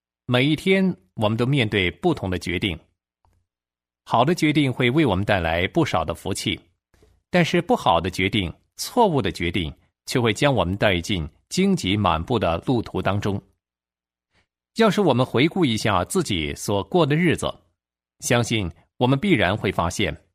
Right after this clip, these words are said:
不少决定是做错了，而这些错误的决定使我们错失了不少应该属于我们的福气。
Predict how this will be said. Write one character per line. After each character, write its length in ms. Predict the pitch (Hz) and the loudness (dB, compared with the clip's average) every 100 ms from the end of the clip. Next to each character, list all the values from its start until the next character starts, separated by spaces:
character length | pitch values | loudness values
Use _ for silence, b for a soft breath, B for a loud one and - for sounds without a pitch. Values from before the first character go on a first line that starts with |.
| _ _ - | _ _ -2
不 140 | 233 | 0
少 180 | - 73 | 2 0
决 200 | - 80 | 0 -2
定 280 | 120 101 - _ - | -2 -4 -8 _ -8
是 200 | - 101 | -4 -2
做 160 | 107 | -2
错 240 | 95 - 87 | -4 0 -2
了， 140 | 67 - _ _ _ _ B B B B | -2 -10 _ _ _ _ B B B B
而 140 | 117 143 | 2 2
这 120 | 160 | 2
些 140 | 151 | 0
错 200 | 147 - | 0 0
误 100 | 196 | 2
的 120 | 139 101 | 2 0
决 180 | 98 | 0
定 260 | 110 117 85 b b | 0 0 -2 b b
使 200 | - - | -8 0
我 160 | 139 117 | 2 2
们 100 | 113 | 0
错 300 | - - 151 | -2 0 0
失 120 | - | 2
了 140 | 135 98 | 0 2
不 180 | 190 | 2
少 320 | 156 98 73 73 175 | 0 0 0 -2 0
应 180 | 190 | 2
该 200 | 175 160 | 2 2
属 320 | 156 - 82 78 | 0 -2 -4 -2
于 140 | 107 | -2
我 160 | 127 80 | 0 -2
们 100 | 85 | -2
的 100 | 87 | -4
福 200 | - 82 | -6 -6
气。 220 | - | -4